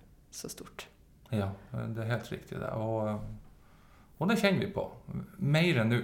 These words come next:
Speaker 2: enn vi gjorde før.
Speaker 1: Mm. Tenker du at det har noe med, liksom, regjeringen og den politiske utviklingen å gjøre? Oi, var det et ledende spørsmål, eller?
Speaker 2: <laughs> Tankene mine leder du da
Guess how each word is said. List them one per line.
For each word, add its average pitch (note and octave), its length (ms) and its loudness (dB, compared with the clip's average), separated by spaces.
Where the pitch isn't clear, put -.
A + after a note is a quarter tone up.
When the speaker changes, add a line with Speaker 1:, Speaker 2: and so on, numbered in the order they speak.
Speaker 2:
enn A2 160 0
vi G#2+ 80 2
gjorde G#2 140 0
før. - 240 -6
Speaker 1:
Mm. F3 300 -4
Tenker F#3 200 0
du F3 80 0
at D#3+ 80 -6
det E3+ 80 0
har F3 140 4
noe D#3 120 -2
med, D#3 160 -6
liksom, E3+ 260 -10
regjeringen E3 400 0
og E3 60 -8
den D#3+ 140 -4
politiske F3 540 -4
utviklingen E3+ 460 -8
å - 20 -6
gjøre? F3+ 240 -4
Oi, F#3 160 2
var G3 140 2
det F#3 340 2
et - 120 -6
ledende E3+ 360 0
spørsmål, - 420 -4
eller? D#3+ 200 -6
Speaker 2:
<laughs> - 1040 2
Tankene F#3 440 8
mine A#2+ 840 8
leder D3+ 400 12
du A2+ 100 2
da B2 160 12